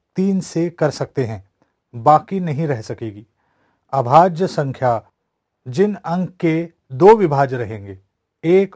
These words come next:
और एक ही। भाज्य संख्या, जिसे, यानी जिस अंक को दो विभाज्य होते हैं,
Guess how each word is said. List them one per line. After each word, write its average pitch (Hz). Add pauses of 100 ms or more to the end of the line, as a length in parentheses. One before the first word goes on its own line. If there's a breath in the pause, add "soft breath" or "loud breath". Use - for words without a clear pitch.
(140)
और 170
एक 165
ही। 110 (1400)
भाज्य 170
संख्या, 113 (1300)
जिसे, 160 (460)
यानी 170
जिस 196
अंक 180
को 175
दो 165
विभाज्य 170
होते 127
हैं, 95